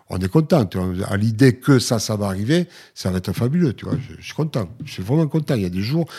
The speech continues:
tu te lèves le matin ou, ou tu démarres la semaine, tu sais que t'as tel artiste dans la semaine, tu... ça te meuble la semaine, tu vois, t'es, t'es vraiment content.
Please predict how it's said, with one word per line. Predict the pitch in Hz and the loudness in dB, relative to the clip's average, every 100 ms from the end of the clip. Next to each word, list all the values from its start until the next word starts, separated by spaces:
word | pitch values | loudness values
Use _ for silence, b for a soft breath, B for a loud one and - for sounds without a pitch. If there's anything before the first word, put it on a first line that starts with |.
| B | B
tu | - | -10
te | 98 113 | 0 2
lèves | 110 | 4
le | 101 | 4
matin | 95 95 - 170 | 2 0 4 4
ou, | 160 117 B B - | 4 -2 B B -8
ou | 110 | -8
tu | - | -2
démarres | 107 110 101 | 0 2 0
la | 98 | -2
semaine, | - 123 160 139 | -2 0 0 0
tu | - | -6
sais | 110 | -10
que | 101 | -8
t'as | - | -8
tel | 98 127 | -2 0
artiste | 107 - 110 - 101 | 0 -2 -4 -4 -4
dans | |
la | 98 | -4
semaine, | 92 113 143 160 156 B B B | -4 0 2 2 -2 B B B
tu... | 110 95 90 90 | -2 0 -2 -6
ça | - | -6
te | 95 95 | -4 -2
meuble | 92 160 147 120 | 2 4 4 2
la | 113 | 0
semaine, | - 147 98 82 | -2 -2 -2 -4
tu | 151 | -6
vois, | 123 | -6
t'es, | - 90 - B B B - | -6 -10 -10 B B B -10
t'es | 90 | -6
vraiment | 104 160 151 | 0 2 2
content. | 151 123 87 82 | 0 -2 -4 -10